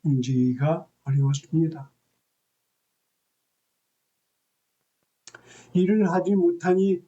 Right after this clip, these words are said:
직장에서 나를 필요하지 않았습니다. 낙심되지만 그래도 아직은 젊으니 허리가 나으면 나를 필요한 직장이 있을 거로 생각하며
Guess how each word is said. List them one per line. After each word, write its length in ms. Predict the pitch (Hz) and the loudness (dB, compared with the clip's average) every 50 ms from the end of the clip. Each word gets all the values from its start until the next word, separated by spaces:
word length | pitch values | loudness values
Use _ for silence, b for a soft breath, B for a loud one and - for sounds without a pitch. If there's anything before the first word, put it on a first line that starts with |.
| _ _ | _ _
직장에서 720 | - - 147 143 - 175 160 156 160 160 151 156 160 156 | -4 -4 -4 -2 -2 0 0 0 0 0 -2 -2 0 0
나를 400 | 156 156 151 147 147 156 151 151 | 2 2 0 0 -2 -4 -4 -6
필요하지 520 | - - 151 143 135 135 139 - 160 160 | -8 -4 -2 -2 0 0 -2 -2 0 0
않았습니다. 840 | 156 135 123 135 139 135 - - 147 139 139 135 127 135 135 - - _ _ _ _ _ _ _ _ _ _ _ _ _ - B B B B B B B B | 0 0 0 -2 -4 -6 -6 -4 -2 -2 0 -2 -4 -6 -12 -16 -20 _ _ _ _ _ _ _ _ _ _ _ _ _ -20 B B B B B B B B
낙심되지만 1040 | - 160 139 - - - 151 143 139 147 139 139 139 143 143 143 143 143 143 139 - | -4 -4 -2 -2 0 0 0 2 2 2 2 2 2 2 2 0 0 -2 -4 -8 -10
그래도 580 | - - - 170 170 175 175 202 196 196 196 196 - | -14 -6 -2 0 0 2 2 2 0 0 -2 -6 -12
아직은 420 | - - - 185 170 196 214 202 | -14 -6 -4 -2 0 2 0 0
젊으니 680 | 190 - 151 151 156 165 175 185 190 196 185 170 143 139 - _ _ _ _ _ _ _ _ _ _ _ _ | 0 -2 -2 0 0 2 2 2 2 2 2 0 0 -2 -8 _ _ _ _ _ _ _ _ _ _ _ _
허리가 360 | 180 175 170 170 160 160 156 151 | 0 2 2 2 2 0 0 0
나으면 640 | 143 135 131 135 135 135 139 143 135 135 131 131 B B B B B _ | 0 0 2 2 2 2 2 2 0 -2 -4 -6 B B B B B _
나를 420 | 151 113 117 117 123 123 127 127 - | -6 -4 -2 -2 -2 -2 -2 -4 -6
필요한 500 | - - - 180 175 175 185 185 185 185 | -10 -6 -2 0 2 2 2 2 0 -2
직장이 540 | - - - - - 190 185 175 180 180 165 | -4 -8 -8 -4 0 2 4 4 4 2 0
있을 220 | - - 190 185 | -2 -4 -4 -4
거로 240 | 185 - 175 175 175 | -2 0 2 2 2
생각하며 880 | 175 - - 175 170 160 160 160 - - 156 151 156 160 160 165 160 | 0 0 -2 -2 0 0 -2 -4 -4 -2 0 0 2 0 0 -2 -6